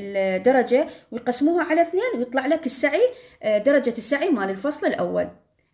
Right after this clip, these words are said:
زين، أما الخبر الثاني، هذا الكتاب الرسمي، هذا الكتاب الرسمي بالنسبة للطلبة المتغيبين. يعني شنو؟ آه، من إجا،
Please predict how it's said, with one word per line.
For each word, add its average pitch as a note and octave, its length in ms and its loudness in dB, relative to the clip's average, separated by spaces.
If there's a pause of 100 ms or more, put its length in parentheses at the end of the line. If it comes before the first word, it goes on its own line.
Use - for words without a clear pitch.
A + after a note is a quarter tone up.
زين، F3 220 -6 (480)
أما C#4+ 180 4
الخبر D#4 440 0 (220)
الثاني، G3 360 -6
هذا A#3+ 280 0
الكتاب A3 420 -2
الرسمي، E3+ 460 -4 (680)
هذا G#3+ 360 -2 (500)
الكتاب A#3 420 -2
الرسمي C#4 540 0 (420)
بالنسبة C#4 540 0
للطلبة D4+ 540 -2 (180)
المتغيبين. F#3 1000 -4 (380)
يعني A3+ 200 0
شنو؟ G3 300 -2 (800)
آه، C4 380 4
من F4+ 280 2
إجا، C4 480 4